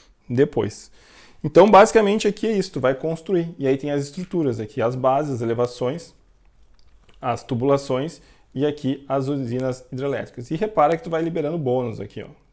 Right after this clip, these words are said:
Toda vez que tu vai construindo isso aqui, tu vai liberando bônus que tu vai receber na hora e depois no encame. E ainda alguns aqui tem habilidades, né? Esse aqui, por exemplo, que eu não falei, tá? É o nosso funcionário aqui, o nosso gerente.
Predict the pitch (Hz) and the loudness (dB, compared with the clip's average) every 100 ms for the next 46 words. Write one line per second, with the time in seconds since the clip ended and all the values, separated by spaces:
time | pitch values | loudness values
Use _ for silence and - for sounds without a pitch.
0 | - 123 147 135 123 131 - 127 123 - | -8 -4 -4 -4 -6 -8 -10 -10 -10 -16
1 | - - _ - - 123 123 131 127 127 | -20 -20 _ -20 -6 0 0 0 -4 -4
2 | 127 143 139 139 147 143 139 131 143 135 | -4 -4 -4 -4 -2 -2 0 0 -2 0
3 | 120 123 139 - 139 127 117 117 120 120 | 0 0 -2 -10 -4 -2 -2 -4 -2 -2
4 | 131 143 123 127 143 - 143 143 127 120 | 0 0 2 0 -2 -6 -6 -4 -4 -4
5 | 147 143 107 120 - - - _ - 214 | -6 -8 -10 -10 -18 -20 -20 _ 2 4
6 | 208 180 208 175 139 156 156 139 139 147 | 4 2 2 2 2 0 -2 -6 -4 -2
7 | 147 160 127 127 117 110 107 - 120 - | -2 2 2 0 -4 -6 -6 -6 -6 -6
8 | - 127 117 120 123 113 117 156 139 160 | -4 -2 -4 -4 -6 -6 -2 0 0 -4
9 | - _ _ _ _ - 113 110 - _ | -10 _ _ _ _ -6 -4 -4 -8 _
10 | _ - _ _ 113 113 117 117 117 - | _ -20 _ _ -4 -2 -2 -4 -8 -8
11 | 120 120 113 127 117 127 113 117 107 117 | -8 -4 0 0 0 -4 -8 -8 -4 -2
12 | 113 127 - - - | -2 -4 -8 -16 -20